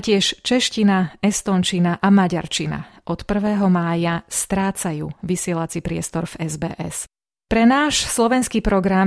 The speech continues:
je to samozrejme veľké sklamanie. Teraz osemnásteho mája to bude presne štyridsaťpäť rokov, čo v Austrálii vysielame po slovensky. Píšete mi pekné e-maily,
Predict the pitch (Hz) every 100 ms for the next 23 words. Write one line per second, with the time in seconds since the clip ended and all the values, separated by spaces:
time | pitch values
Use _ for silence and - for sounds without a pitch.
0 | 190 190 190 196 190 196 196 196 185 180
1 | 180 - 180 175 170 156 - - 180 175
2 | - 190 185 190 180 - 185 190 185 175
3 | - - 160 170 165 175 - 185 - 240
4 | 247 - 202 - 202 180 170 165 160 180
5 | 170 180 - 185 165 165 170 170 - 170
6 | 165 165 165 - 165 - 165 160 156 -
7 | - 156 _ _ _ - 196 214 208 220
8 | 220 233 269 233 - 208 202 196 190 226
9 | 285